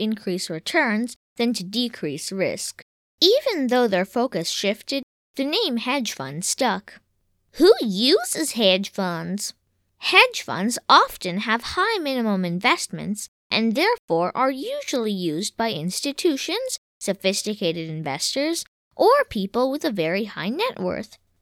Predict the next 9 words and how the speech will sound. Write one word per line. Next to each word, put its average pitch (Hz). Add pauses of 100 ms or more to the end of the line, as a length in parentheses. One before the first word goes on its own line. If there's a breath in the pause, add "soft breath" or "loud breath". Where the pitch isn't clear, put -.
(160)
Individual 226
investors 175
like 165
you 285
and 175
me 175
won't 240
even 226
qualify. 208